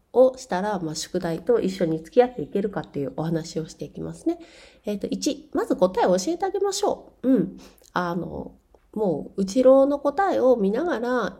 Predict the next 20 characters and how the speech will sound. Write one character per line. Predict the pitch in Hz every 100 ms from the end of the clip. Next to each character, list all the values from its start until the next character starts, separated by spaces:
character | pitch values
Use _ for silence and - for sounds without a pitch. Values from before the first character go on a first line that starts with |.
| - -
や | 175
る。 | 254 254 -
で | 180
も、 | 165
私 | 147 165 226 262
は |
全 | 190 190
然 | 196 - -
オ |
ッ | 349
ケ | 190
ー |
だ | 147
と | 135 -
思 | - 190
っ | 226
て | -
い | -
ま | 180 196
す。 | 196 -